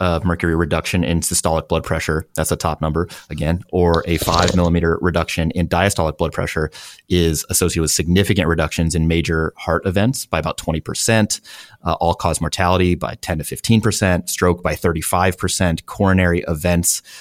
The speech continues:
by twenty percent, and heart failure by forty percent. And I believe that's if your blood pressure is, like, one forty or above. Um, so obviously the higher it is, the more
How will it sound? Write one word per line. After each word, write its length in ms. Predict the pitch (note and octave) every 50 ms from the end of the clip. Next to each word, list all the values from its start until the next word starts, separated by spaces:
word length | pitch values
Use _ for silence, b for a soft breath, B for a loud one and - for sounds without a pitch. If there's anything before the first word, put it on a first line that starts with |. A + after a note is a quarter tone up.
| B B B
by 140 | E2 D#2
twenty 360 | - - - - G#2 G#2+ A2 G#2+
percent, 380 | - - - - G#2+ F#2 -
and 80 | F2 E2+
heart 220 | - F2+ E2 - -
failure 220 | D#2+ E2+ E2 D#2+
by 140 | D2+ - -
forty 400 | - - - - F#2 F#2 D#2 C2+
percent. 380 | - - - - D2 D2 - B B B B B B
And 60 | F2
I 40 | E2+
believe 460 | D2+ F#2+ G#2+ A2+ A2 G2+ F2+ - - _ -
that's 460 | - F#2+ F2 - - - - - - _
if 220 | - F2 - -
your 160 | F2 E2 D#2+
blood 220 | D2+ D#2 E2+ E2+ -
pressure 200 | - D2+ - D2+
is, 80 | D2+
like, 140 | D#2 D#2 -
one 140 | F2 F2 D2+
forty 380 | - - D2+ C#2+ D2 D2+ - -
or 100 | - D2+
above. 420 | E2 D#2 D#2+ D#2 D#2 D#2 - - - B B B B B B B
Um, 360 | - F#2 E2+ D#2 D#2 - - - _ _ _ -
so 280 | - G2 E2+ D#2+ D#2 - _ -
obviously 280 | G2 F#2+ F2 - - D#2
the 60 | E2
higher 320 | - - F2+ F2 E2+ E2
it 80 | E2 D#2+
is, 240 | D#2+ D#2+ D#2 D#2 -
the 100 | - E2+
more 360 | E2+ E2 D#2+ E2 D#2 D2+